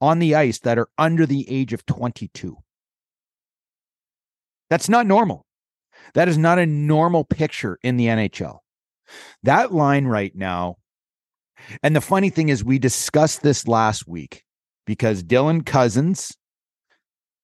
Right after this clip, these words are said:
has elevated himself. He's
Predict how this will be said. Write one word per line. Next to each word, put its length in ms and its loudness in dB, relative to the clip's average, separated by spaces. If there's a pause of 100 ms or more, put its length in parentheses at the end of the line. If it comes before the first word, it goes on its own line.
(1400)
has 300 0 (120)
elevated 720 2
himself. 680 -4
He's 280 0